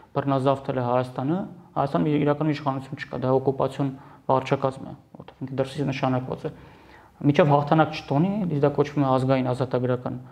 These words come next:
պայքար, մենք չենք կարողանա, ը, կռիվը կտանք, իհարկե, բայց երկար չենք կարողանա դիմանալ։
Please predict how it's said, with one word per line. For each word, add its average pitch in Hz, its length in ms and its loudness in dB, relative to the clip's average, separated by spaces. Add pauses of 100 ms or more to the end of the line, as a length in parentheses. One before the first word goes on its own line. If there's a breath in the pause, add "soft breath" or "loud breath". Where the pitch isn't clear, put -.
(220 loud breath)
պայքար, 139 500 0 (500 loud breath)
մենք 151 240 0
չենք 151 160 0
կարողանա, - 460 -2 (440 loud breath)
ը, - 140 -8 (1000)
կռիվը 185 340 6
կտանք, 175 360 2
իհարկե, 123 400 0 (380 loud breath)
բայց 135 260 -2 (840)
երկար 156 500 2
չենք 151 220 0
կարողանա 135 400 -2
դիմանալ։ 131 460 -2